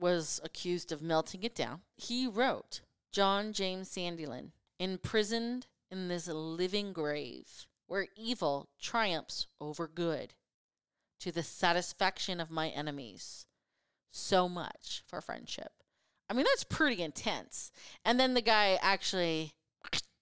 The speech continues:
they execute him for the, for the crime of theft. And then there's even, like, family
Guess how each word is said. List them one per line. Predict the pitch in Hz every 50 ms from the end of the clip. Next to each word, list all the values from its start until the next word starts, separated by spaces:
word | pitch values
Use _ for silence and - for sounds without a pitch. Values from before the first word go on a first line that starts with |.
| _ _ _ _ _ _ _ -
they | 180 185
execute | 175 175 170 - - - - - - 156 143
him | - 143 139 139 143 - _ _ _ _ _ _ _
for | _ - 180 160 151 143 143 139 139 - - -
the, | 165 - - - - - - - _
for | - 170 156
the | - -
crime | - 175 156 139
of | 131 -
theft. | - 123 92 - - - - - _ _ _ _ _ -
And | 214 240 247
then | 269 269 269 254 - _
there's | 233 247 262 247 - 226
even, | 226 226 226 233 247 233 220 220 214 208 - -
like, | 185 196 190 180 175 170 160 - - - _ _
family | - - - - 226 220 220 226 226 220 226 220 220 220 220 220 214